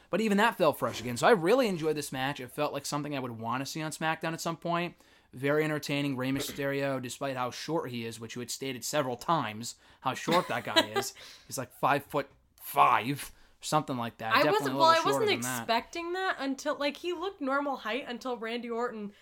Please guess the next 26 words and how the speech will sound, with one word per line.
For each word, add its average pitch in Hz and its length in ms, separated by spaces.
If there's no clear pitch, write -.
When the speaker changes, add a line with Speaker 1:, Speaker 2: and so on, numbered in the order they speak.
Speaker 2:
stood 240 360
right 226 220
next 208 280
to 160 80
him. 165 300
Then 254 160
I 294 80
was 220 220
like, 196 400
"Ah, 427 380
there's 415 200
a 285 60
problem 170 460
here." 165 280
Speaker 1:
In 220 120
his 269 140
defense, 185 500
he 165 220
is 175 240
pretty 135 240
tall. 104 440
That 151 180
being 143 420
Randy 127 380
Orton. 107 300
Speaker 2:
Yeah, 262 320